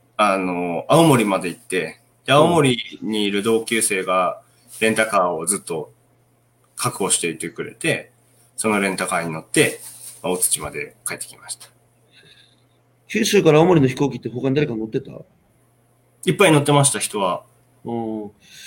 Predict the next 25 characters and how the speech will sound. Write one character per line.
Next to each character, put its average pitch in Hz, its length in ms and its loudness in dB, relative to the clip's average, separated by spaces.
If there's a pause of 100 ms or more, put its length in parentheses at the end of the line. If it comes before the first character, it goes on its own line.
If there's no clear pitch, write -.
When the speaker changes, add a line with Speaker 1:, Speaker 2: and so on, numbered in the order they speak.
(460)
Speaker 2:
そ 202 80 6
れ 226 80 10
は 214 60 8
震 208 200 2
災 190 200 4
何 170 180 4
日 165 200 0
後 156 80 2
で 127 60 0
す - 100 -12
か？ - 80 -20 (840)
Speaker 1:
そ - 120 0
れ 151 60 6
が 123 680 6 (220)
四 104 220 -8 (160)
日 104 120 -6
後 117 180 -2
と 139 120 -4
か 113 140 0
じ 87 60 -12
ゃ - 20 -14
な 85 120 -16
い 82 60 -20
か 85 80 -18
な。 90 120 -18